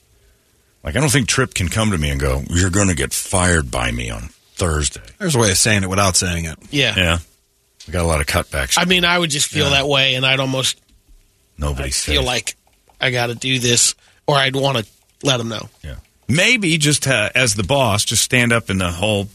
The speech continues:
Speaker 1: well, let's make a really tough workplace. <laughs> That's why we're not in charge of anything.
Speaker 3: <laughs>
Speaker 1: Stand up in front of the whole room and go, "Guys, I got word that we're gonna have some cutbacks.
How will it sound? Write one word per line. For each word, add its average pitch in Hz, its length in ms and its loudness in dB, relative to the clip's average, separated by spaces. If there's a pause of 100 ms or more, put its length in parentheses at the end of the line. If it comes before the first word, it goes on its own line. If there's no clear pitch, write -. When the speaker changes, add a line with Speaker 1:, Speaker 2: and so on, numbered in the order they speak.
(160)
Speaker 1:
well, 87 220 0
let's 80 220 0
make 78 160 -4
a 73 60 -2
really 76 300 0
tough - 380 -2 (320)
workplace. - 880 -4
<laughs> - 80 -8 (160)
That's - 100 -6
why 151 140 2
we're 104 80 0
not 104 140 0
in 85 80 -6
charge 95 280 2
of 80 80 -4
anything. 73 300 -4
Speaker 3:
<laughs> - 200 -16 (200)
Speaker 1:
Stand 160 320 2
up 127 60 0
in 123 100 2
front 127 160 4
of 117 60 2
the 110 60 4
whole 110 140 4
room 107 180 4
and 92 80 2
go, 87 100 2
"Guys, 95 440 0
I 104 60 -6
got 90 220 -2
word 104 200 0
that 98 80 0
we're 90 120 -2
gonna 90 140 2
have 85 160 0
some 85 140 -2
cutbacks. 73 640 -4